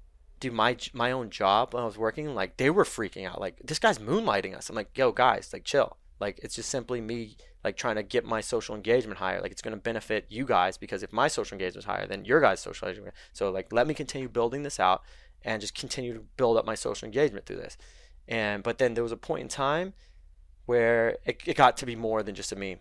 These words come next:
Like, and I was like, "Okay, <laughs> what I see in all these fucking N F T communities, they're not built with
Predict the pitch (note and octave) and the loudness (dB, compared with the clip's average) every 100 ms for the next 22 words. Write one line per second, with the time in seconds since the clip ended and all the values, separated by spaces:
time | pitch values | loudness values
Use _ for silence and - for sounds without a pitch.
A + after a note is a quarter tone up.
0 | - G2 G#2 - _ - - - - - | -6 -4 -4 -8 _ -20 -20 -20 -20 -6
1 | B2+ A#2+ A2+ - C3 G#2 G2+ - - - | 4 6 6 2 0 0 0 -2 -2 -2
2 | - D#3 F3 - G#3 F#3+ D3 C3+ C3 C#3 | 4 6 6 4 0 0 0 0 0 -2
3 | - C3 A#2 C3 B2 A#2 - A#2+ A2+ - | -2 -2 -2 -6 -10 -12 -8 -4 -4 -6
4 | B2 C#3 C#3 D3+ E3 - - C#3 D3+ F#3+ | -10 -8 -6 -6 -8 -12 0 2 4 0
5 | - C3+ C3+ B2+ | 2 0 0 -4